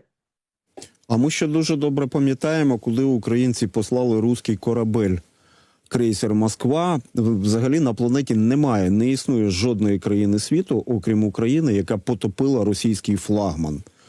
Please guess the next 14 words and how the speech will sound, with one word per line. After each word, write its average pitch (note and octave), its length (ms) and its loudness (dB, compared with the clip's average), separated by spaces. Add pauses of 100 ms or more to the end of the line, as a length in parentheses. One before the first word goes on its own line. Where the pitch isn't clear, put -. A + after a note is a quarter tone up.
(320)
а, G#2 440 0 (120)
який A#2+ 460 2
несе A2 340 0
на A2 120 2
своєму G#2 380 2
борту A2+ 580 0
ракети. A#2 540 -4 (840)
А, A2 340 0
скажіть, D#3 440 -2
от, D3 140 -2 (340)
м, C3+ 240 -2
якщо C3+ 480 0
оцінювати D3 760 2
цю C#3+ 160 0